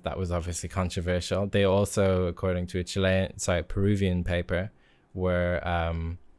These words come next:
hosting a meeting of various right and far right, uh, political, uh, figures, um, and that are linked to the Keiko Fujimori,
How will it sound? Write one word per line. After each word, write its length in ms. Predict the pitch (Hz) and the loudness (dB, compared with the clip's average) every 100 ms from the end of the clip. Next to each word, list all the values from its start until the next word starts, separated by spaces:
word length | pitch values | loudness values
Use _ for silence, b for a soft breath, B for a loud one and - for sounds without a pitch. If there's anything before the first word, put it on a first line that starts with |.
| - - - | -20 -20 -14
hosting 400 | - 98 - 95 | -4 -2 0 -2
a 60 | 90 | 0
meeting 360 | 92 92 95 | 0 -2 -2
of 120 | 87 87 | -4 -4
various 600 | 87 87 87 85 - - | -2 -2 0 -2 -4 -8
right 480 | 90 90 90 85 | -4 0 0 -2
and 160 | 90 85 | -4 -6
far 380 | - - 90 87 | -6 -2 0 2
right, 320 | 87 85 58 - - | 0 0 -4 -12 -8
uh, 400 | 87 82 82 80 - | -4 -4 -4 -6 -8
political, 760 | - 95 90 90 - 87 87 92 - b b b - - | -8 -6 -6 -6 -6 -4 -4 -8 -14 b b b -16 -6
uh, 180 | 85 85 | -4 -4
figures, 760 | - 113 98 90 92 107 - - - | -2 -2 0 -2 -2 -6 -10 -14 -10
um, 680 | 92 90 87 87 87 87 - _ _ - - | -6 -6 -6 -6 -8 -10 -12 _ _ -16 -6
and 560 | 90 87 85 85 87 | -4 -4 -4 -6 -6
that 160 | 92 87 | -6 -4
are 60 | 87 | -2
linked 240 | 90 87 | -4 -4
to 60 | 90 | -4
the 300 | 85 82 80 87 _ _ | -4 -4 -6 -12 _ _
Keiko 240 | - 92 | -10 -6
Fujimori, 840 | 87 - 90 92 92 90 85 87 | -4 -4 -6 -2 -2 -2 -2 -4